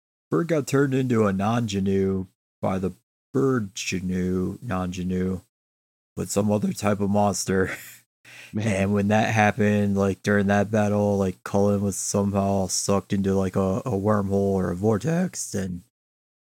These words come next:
Speaker 1: transported realities or dimensions. A lot of shit was going on in this brief
Speaker 2: Yeah.
Speaker 1: introduction book.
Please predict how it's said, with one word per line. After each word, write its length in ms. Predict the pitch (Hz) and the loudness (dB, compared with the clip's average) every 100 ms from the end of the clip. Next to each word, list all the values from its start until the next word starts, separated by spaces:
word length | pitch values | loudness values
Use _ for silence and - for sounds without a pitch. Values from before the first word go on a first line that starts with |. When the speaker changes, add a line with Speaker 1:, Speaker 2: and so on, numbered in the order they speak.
| _ _ _ _ | _ _ _ _
Speaker 1:
transported 760 | - 101 92 - 101 95 95 90 - _ _ - | -4 -2 -2 0 0 2 0 0 -10 _ _ -2
realities 720 | 101 95 95 92 95 95 90 | 0 2 2 2 2 2 -2
or 200 | 90 85 - | -6 -12 -8
dimensions. 800 | - 92 90 87 98 90 - - _ _ _ _ _ _ _ _ - | -4 -2 -2 -4 -8 -10 -16 -20 _ _ _ _ _ _ _ _ 2
A 40 | |
lot 160 | 113 117 | 4 4
of 80 | |
shit 200 | 95 113 | 2 -2
was 160 | 104 101 | -4 -2
going 240 | 107 101 | 2 2
on 220 | 98 95 87 | 2 0 -2
in 100 | 87 | -4
this 320 | 85 - - _ _ - | -4 -6 -14 _ _ -2
brief 200 | 90 95 | -2 0
Speaker 2:
Yeah. 100 | 107 | -2
Speaker 1:
introduction 460 | 101 90 87 92 | 0 -2 -4 -6
book. 300 | 85 90 - | -4 -4 -6